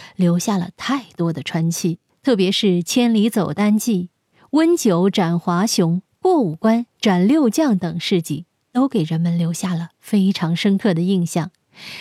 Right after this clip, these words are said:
也正是因为这个原因，所以关羽至今也被人们所尊敬。许多人都会在家里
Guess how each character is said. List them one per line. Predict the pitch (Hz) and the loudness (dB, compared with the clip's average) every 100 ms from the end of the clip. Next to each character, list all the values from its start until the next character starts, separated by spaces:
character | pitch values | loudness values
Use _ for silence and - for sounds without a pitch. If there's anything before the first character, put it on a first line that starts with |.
| - | -4
也 | 240 240 | 0 2
正 | 370 359 | 2 2
是 | 311 208 | 2 2
因 | 226 | 4
为 | 214 | 2
这 | 180 359 302 | 2 0 0
个 | 170 | 0
原 | 160 160 | 0 0
因， | 165 180 - _ - | 0 -2 -6 _ -20
所 | - 190 185 | -6 0 0
以 | 175 - _ - | 0 -6 _ 0
关 | 240 240 | 2 2
羽 | 175 | 0
至 | 165 240 214 | 0 0 0
今 | - 233 240 | 0 -2 0
也 | 214 156 | -2 -2
被 | 185 175 | 0 -2
人 | 160 160 | 0 0
们 | 165 165 - | -2 -2 -8
所 | - 160 160 | -8 -6 -6
尊 | - 196 190 | -4 0 2
敬。 | 214 196 - _ _ - - | 0 -2 -6 _ _ -20 -18
许 | - 233 | -2 0
多 | 233 302 | 2 4
人 | 233 226 | 2 2
都 | 247 | 2
会 | 247 | 2
在 | 233 202 | 2 2
家 | 254 254 | 2 0
里 | 262 175 | 2 0